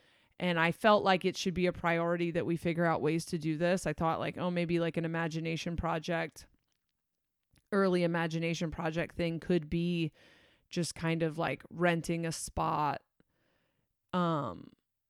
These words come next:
every couple months somewhere in different parts of the country. So different, like, groups can gather where it's, like, you know, where it works.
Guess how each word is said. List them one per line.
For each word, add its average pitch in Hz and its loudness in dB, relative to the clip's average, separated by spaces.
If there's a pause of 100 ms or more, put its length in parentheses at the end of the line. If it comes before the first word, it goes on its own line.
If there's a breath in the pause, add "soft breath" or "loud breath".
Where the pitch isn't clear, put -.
(800)
every 185 0
couple 175 0
months 165 -4
somewhere 214 2
in 208 4
different 175 0
parts 180 -2
of 170 -10
the 175 -6
country. 185 -4
So 190 -4
different, 170 -4
like, 160 -6
groups 175 -4
can 170 -6
gather 165 0
where 165 -2
it's, 160 -6
like, 101 -8 (180)
you 170 -6
know, 123 -8 (1120 soft breath)
where 190 2
it 165 2
works. 160 0